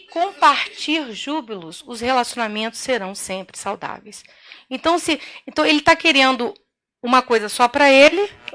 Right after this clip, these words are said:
ele não tá nem pensando que o outro também tem uma necessidade. Mas, se a gente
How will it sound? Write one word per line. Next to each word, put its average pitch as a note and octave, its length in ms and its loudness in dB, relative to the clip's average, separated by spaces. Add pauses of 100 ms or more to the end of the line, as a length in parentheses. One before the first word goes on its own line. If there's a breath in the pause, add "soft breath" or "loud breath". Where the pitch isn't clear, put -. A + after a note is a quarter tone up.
(140)
ele A#3+ 140 0
não C4+ 60 -4
tá C4 140 6
nem D#4 180 2
pensando D4 680 0
que - 160 -4
o C#4 80 2
outro B3+ 240 6
também C4+ 260 0
tem C4+ 160 -2
uma C4+ 140 0
necessidade. C#4+ 840 0 (960 soft breath)
Mas, B3+ 760 4 (120)
se - 220 0
a C4 100 8
gente D#4+ 540 2